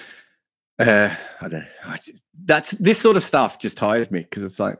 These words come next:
"Okay, you're still losing now." <laughs> You know? Will you prepare properly, uh, for that? And, uh, you, you know, Australia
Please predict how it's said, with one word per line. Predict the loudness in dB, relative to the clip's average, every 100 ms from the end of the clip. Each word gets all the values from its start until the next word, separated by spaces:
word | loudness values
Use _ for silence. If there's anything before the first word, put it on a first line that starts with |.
| _
"Okay, | -10 -8 -10 -12 _ _ _
you're | -20 _ _ -12
still | 0 4
losing | 4 4 2
now." | 0 -2 -12 _ -14
<laughs> | -14 -12 -14 -14 -18 -20 _ _ _ _
You | -6
know? | -4 -4 -8 _ _ _ _ _ _
Will | 6
you | 6
prepare | 4 2 2 2
properly, | -2 -2 -4 -6 _ _ -8
uh, | -6 -6
for | -6 -6
that? | -6 -10 _
And, | 0 2 4
uh, | 2 2
you, | 0 -2 -4
you | -6 -4
know, | -4 -6 -6
Australia | 0 2 4 4 0